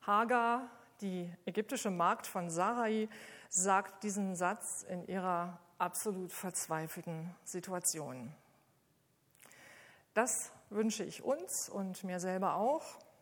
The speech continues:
Ich kann sagen: „Du, Gott, siehst mich.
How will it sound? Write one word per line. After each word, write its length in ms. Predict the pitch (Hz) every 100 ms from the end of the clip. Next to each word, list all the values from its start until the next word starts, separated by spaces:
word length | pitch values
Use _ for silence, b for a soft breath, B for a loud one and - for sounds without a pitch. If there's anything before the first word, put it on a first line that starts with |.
| _ _ - B B B B
Ich 420 | 247 262 - -
kann 360 | - 220 190 185
sagen: 600 | 170 160 185 226 240 240 B B B -
„Du, 480 | 190 254 277 302 - - _
Gott, 380 | - 180 175 - - _ _ _ _ _ _
siehst 420 | 180 180 180 -
mich. 340 | 160 139 -